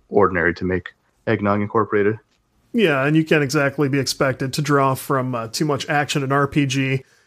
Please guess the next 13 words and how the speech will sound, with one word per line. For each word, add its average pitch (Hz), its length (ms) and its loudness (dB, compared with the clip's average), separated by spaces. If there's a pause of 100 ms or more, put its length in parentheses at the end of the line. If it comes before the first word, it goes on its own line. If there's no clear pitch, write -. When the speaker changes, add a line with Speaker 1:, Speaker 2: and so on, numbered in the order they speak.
(160)
Speaker 2:
during 151 320 2
a, 123 320 2
an 139 120 0
L 147 120 4
D 139 160 4
Jam 127 320 -2
weekend. 127 480 -4
So 135 220 -4
I, 131 100 -4 (100)
I 160 140 2
get 139 220 -2
<laughs> - 0 -
that. - 440 2